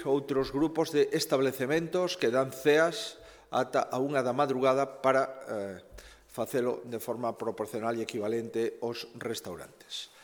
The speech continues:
Será o Comité Clínico o que, eh, tome esta decisión cos responsables do Servicio Galego de Saúde e, en todo caso, de adoptala,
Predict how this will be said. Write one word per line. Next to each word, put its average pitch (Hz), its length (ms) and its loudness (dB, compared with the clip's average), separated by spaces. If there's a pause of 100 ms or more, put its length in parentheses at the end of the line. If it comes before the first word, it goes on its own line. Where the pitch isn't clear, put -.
(140)
Será 131 240 6
o 143 80 8
Comité 135 240 2
Clínico 127 480 2
o 110 320 -4
que, 107 560 -2
eh, 110 320 -4
tome 131 480 2
esta 113 400 -2
decisión 143 640 0
cos 110 160 -2
responsables 113 720 -4 (400)
do 117 80 -2
Servicio 123 400 -2
Galego 120 240 2
de 120 160 2
Saúde 156 480 0
e, 120 80 -6
en 120 160 -4
todo 139 240 2
caso, 127 320 0
de 135 160 4
adoptala, 131 720 2